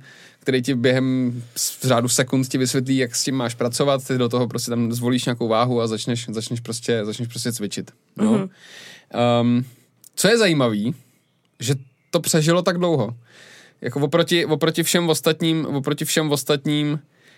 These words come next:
Speaker 1: eh, nástrojům, prostě tak stroje tady jsou opravdu od těch, od toho přelomu sedmdesátých, osmdesátých let a, a asi jako ještě tady s náma nějakou dobu jako budou,
Speaker 2: No,
Speaker 1: byť
Speaker 2: takže je to drahý, ty vole, to ještě nemohli zaplatit všechno,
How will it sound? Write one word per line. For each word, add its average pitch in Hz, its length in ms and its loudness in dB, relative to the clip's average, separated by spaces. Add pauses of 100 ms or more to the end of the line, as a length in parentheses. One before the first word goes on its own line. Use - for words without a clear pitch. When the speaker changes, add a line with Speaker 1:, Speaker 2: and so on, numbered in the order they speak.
(120)
Speaker 1:
eh, 127 300 2
nástrojům, 143 580 2
prostě 139 320 -2
tak - 280 -4
stroje 135 320 0
tady 131 180 0
jsou 135 200 0
opravdu 135 300 0
od 127 120 -2
těch, 135 360 -4
od 120 120 -4
toho 135 140 0
přelomu 131 340 -2
sedmdesátých, 127 600 -2
osmdesátých 131 680 -2
let 120 280 0 (500)
a, 113 100 -2 (580)
a 123 100 -2
asi 113 220 0
jako 127 180 0
ještě 131 280 2
tady 123 180 2
s 123 60 -4
náma 131 220 0
nějakou 123 320 0
dobu 127 200 2
jako 127 180 0
budou, 127 340 2
Speaker 2:
No, 135 60 0
Speaker 1:
byť 135 100 4
Speaker 2:
takže 190 220 0
je 185 40 2
to 190 80 0
drahý, 180 340 2
ty 240 120 4
vole, 269 180 4
to 262 80 2
ještě 226 200 2
nemohli 196 240 2
zaplatit 190 400 0
všechno, 240 320 0